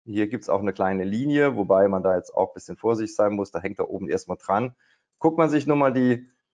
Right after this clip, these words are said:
äh, Tageskerze von gestern an, die ist natürlich jetzt nicht so wahnsinnig überzeugend, ja. Das heißt, da müsste schon dann halt hier jetzt irgendwie mit deutlich, äh, Wumms,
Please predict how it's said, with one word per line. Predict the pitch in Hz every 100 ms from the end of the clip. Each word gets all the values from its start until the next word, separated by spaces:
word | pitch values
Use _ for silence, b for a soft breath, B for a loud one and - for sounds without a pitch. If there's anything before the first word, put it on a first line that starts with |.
| _ _ _
äh, | 117 110 110 107
Tageskerze | 113 120 139 139 127 117 -
von | 107
gestern | 101 139 110 101
an, | 80 95 113 104 _ _ _ _ _ _
die | 87
ist | 104
natürlich | 107 107 104
jetzt | 104 113
nicht | 123
so | 113
wahnsinnig | 101 107 117 107 73
überzeugend, | 95 98 113 101 85 76
ja. | 82 92 98 b b _
Das | - -
heißt, | 110 113
da | 107
müsste | 120 123 120 113 110 _ _ _
schon | - - 135 131 143 160 -
dann | - 110 110
halt | 107
hier | - 110
jetzt | 107 -
irgendwie | 110 113 98 98 90
mit | 92 -
deutlich, | 104 110 117 110 110 107 - _ _ _ _ _ -
äh, | 101 101 92
Wumms, | 98 135 131 -